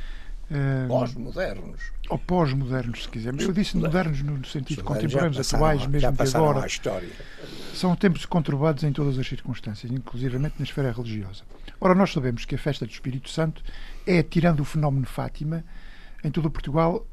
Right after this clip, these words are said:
Speaker 1: a manifestação de piedade popular católica mais importante. Portanto, não é um acontecimento solitário em que reúna duzentas mil pessoas, mas é um acontecimento que durante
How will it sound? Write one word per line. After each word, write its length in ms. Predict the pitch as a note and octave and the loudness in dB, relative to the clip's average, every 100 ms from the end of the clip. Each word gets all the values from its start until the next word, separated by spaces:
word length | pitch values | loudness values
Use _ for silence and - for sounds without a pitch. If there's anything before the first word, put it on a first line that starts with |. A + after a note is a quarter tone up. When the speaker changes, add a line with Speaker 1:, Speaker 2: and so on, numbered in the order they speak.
| - | 0
Speaker 1:
a 60 | |
manifestação 520 | E3 F3 - D#3 - | 2 2 0 -4 -4
de 80 | C3 | -4
piedade 300 | D3+ D3 C#3+ | -2 0 0
popular 360 | - - C#3+ C3 | -4 -4 -2 -2
católica 580 | D3 - D3 C#3+ C#3+ C3+ | -4 -4 -2 -2 -4 -2
mais 300 | C#3+ C#3+ C3+ | 0 0 -2
importante. 800 | C3+ - - A2 G#2+ - - - - - - - - | -4 -6 -6 -6 -6 -8 -8 -8 -8 -12 -14 -12 -10
Portanto, 200 | A2+ - | -8 -2
não 220 | D3+ D#3 | 0 2
é 60 | F3 | 2
um 100 | D#3+ | 2
acontecimento 560 | C#3+ C#3+ - D3+ C#3+ - | -2 -6 -6 -6 -6 -8
solitário 640 | D3 C#3+ - E3 D3 C#3 | -10 -10 -2 -2 0 -4
em 60 | C3+ | -6
que 160 | - | -8
reúna 400 | B2+ D#3 D3+ C3+ - - - - - | -6 -4 -4 -6 -10 -18 -18 -16 -12
duzentas 380 | - C3 D3+ C#3+ | -10 -6 -4 2
mil 120 | C3 C3 | 6 6
pessoas, 580 | - C#3+ C#3+ D3+ - - - - - - - | 6 2 -2 -6 -12 -14 -12 -12 -6 -6 -2
mas 160 | C#3 | -2
é 60 | D3+ | 0
um 60 | E3+ | 0
acontecimento 500 | F3 - E3+ D#3 - | 0 -2 -2 -4 -4
que 80 | |
durante 380 | C#3+ C#3+ C#3+ - | -6 -4 -4 -8